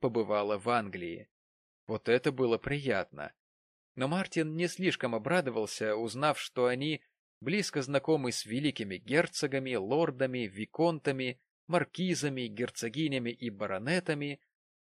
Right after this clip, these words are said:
и чрезвычайно интересуются всем, что их касается, вплоть до самых мельчайших подробностей.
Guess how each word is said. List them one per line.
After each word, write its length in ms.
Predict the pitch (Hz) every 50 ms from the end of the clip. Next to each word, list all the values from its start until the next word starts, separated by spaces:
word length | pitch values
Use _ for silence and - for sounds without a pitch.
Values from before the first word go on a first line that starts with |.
| _ _ _
и 100 | - 151
чрезвычайно 760 | - - 156 143 135 131 143 139 - 214 220 202 190 190 175
интересуются 720 | 156 135 - 151 143 143 - - 160 151 139 - - 123 -
всем, 400 | - - - - 208 214 196 170
что 240 | - - - 147 151
их 200 | 160 151 - -
касается, 680 | - 151 - - 151 135 120 107 101 - - - 104
вплоть 420 | - - _ 107 123 160 175 156 131
до 140 | 123 135
самых 480 | 117 - - 147 160 175 185 175 - -
мельчайших 640 | 160 151 127 - - 113 107 104 - - 113 - -
подробностей. 840 | - 127 120 120 123 104 95 92 92 90 - - 82 - - _